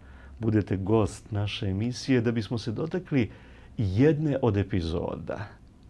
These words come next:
koje zaslužuju da u današnje vreme o njima kažemo dovoljno toga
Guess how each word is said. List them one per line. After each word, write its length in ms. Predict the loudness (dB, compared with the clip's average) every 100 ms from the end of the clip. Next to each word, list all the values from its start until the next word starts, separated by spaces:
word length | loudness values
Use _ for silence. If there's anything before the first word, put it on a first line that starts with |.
| -20
koje 520 | -4 2 2 2 0 -2
zaslužuju 840 | -2 -2 -2 0 0 2 2 2 0 -6
da 100 | -4
u 60 | -2
današnje 500 | 0 0 0 0 0
vreme 460 | 2 0 0 -2 -4 -12 -20 -20 -4
o 60 | 0
njima 220 | 2 0
kažemo 580 | -2 -4 -2 0 0 2
dovoljno 460 | 2 2 2 0
toga 520 | -2 -2 -2 0 -2